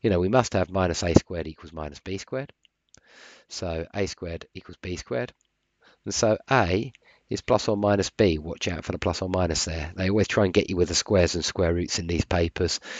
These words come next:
Try and make sure you don't lose solutions or, you know, gather extraneous <laughs> solutions. Like, it's, it's hard not to. Hmm.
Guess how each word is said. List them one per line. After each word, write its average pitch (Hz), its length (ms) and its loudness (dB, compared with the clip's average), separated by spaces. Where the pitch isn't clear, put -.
Try 104 180 2
and 92 60 4
make 95 160 2
sure 98 140 0
you 90 80 4
don't 90 200 4
lose 92 280 4
solutions 85 600 -2
or, 78 220 -6
you 90 80 0
know, 78 160 0
gather 85 360 2
extraneous 85 580 -2
<laughs> - 80 2
solutions. 98 560 0
Like, 80 240 -6
it's, - 240 -8
it's - 100 -8
hard 85 240 -2
not 82 140 -10
to. 95 180 -4
Hmm. 135 140 -6